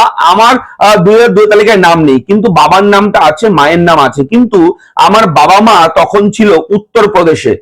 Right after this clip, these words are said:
কিংবা কেউ বলছি আমার বাবা মা বর্তমানে আমরা রয়েছি পশ্চিমবঙ্গে কোনো একটা জেলাতে, কিন্তু আমরা আগে আসামে থাকতাম, আসাম রাজ্যে ছিলাম, আসাম থেকে জমি বাড়ি বিক্রি করে," এই সেই সমস্যা। চলে এসেছি বেঙ্গলে, পশ্চিমবঙ্গে।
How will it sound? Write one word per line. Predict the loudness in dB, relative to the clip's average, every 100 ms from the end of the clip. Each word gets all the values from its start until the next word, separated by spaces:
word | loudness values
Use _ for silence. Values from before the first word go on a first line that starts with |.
| _ _ _ _ -2
কিংবা | 2 2 2 0
কেউ | 0 0
বলছি | 2 0 2
আমার | 0 0 0
বাবা | 2 2
মা | 2 2 0 -2 -8 -2
বর্তমানে | -2 0 0 2
আমরা | 0 0 2
রয়েছি | 0 0 -2
পশ্চিমবঙ্গে | -2 -4 -2 0 0 0
কোনো | -2 -2
একটা | -2 -2
জেলাতে, | 0 0 0 0 -2 -8 _
কিন্তু | -2 0 0
আমরা | 0 0 0
আগে | 0 0 0
আসামে | 0 0 0 0 2
থাকতাম, | 0 -2 -4 -2
আসাম | -2 0 0 0
রাজ্যে | 0 -2
ছিলাম, | 0 0 0
আসাম | -2 -2 -2
থেকে | 0 0 0
জমি | 0 0
বাড়ি | 0 0 0
বিক্রি | -2 -2
করে," | -2 -2
এই | -2 -4 -4
সেই | -4
সমস্যা। | -2 -4 -4 -4 -10 _ _ -2
চলে | 2 2
এসেছি | 0 0 0
বেঙ্গলে, | 2 0 -2 -6 _ -2
পশ্চিমবঙ্গে। | -2 0 0 0 -2